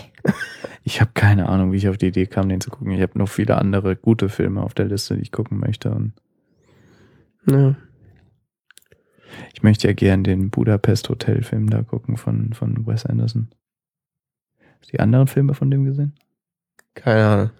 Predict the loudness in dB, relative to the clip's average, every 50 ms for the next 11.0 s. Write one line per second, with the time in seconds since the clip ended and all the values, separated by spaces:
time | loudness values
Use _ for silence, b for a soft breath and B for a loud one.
0 | _ 2 4 4 6 4 4 2 0 -2 -6 -8 -10 -14 -20 _ _ _ _ _
1 | _ _ _ _ _ _ _ _ _ _ _ _ _ _ _ 0 2 4 4 4
2 | 4 4 2 2 2 2 0 0 2 0 0 0 -4 -12 -18 -18 _ _ _ _
3 | _ _ _ _ _ _ _ _ b b b b b b b b b b b b
4 | b b -6 -4 0 0 0 0 0 -2 -2 0 -2 -4 -4 -4 -4 -2 -2 -2
5 | -4 _ _ _ _ _ _ _ _ _ _ _ -4 -2 0 0 0 -2 -4 B
6 | B B B B B B B B B B B B B B B B B B B -4
7 | -4 -2 0 -2 -4 -2 -2 -4 -4 -4 _ _ _ _ _ _ _ _ _ _
8 | _ _ _ _ _ _ _ _ _ _ _ _ B B B B B B B B
9 | B B B B B B B B B B B B B B B B B B B B
10 | B B B B _ _ _ _ -4 0 2 2 2 2 2 2 2 2 2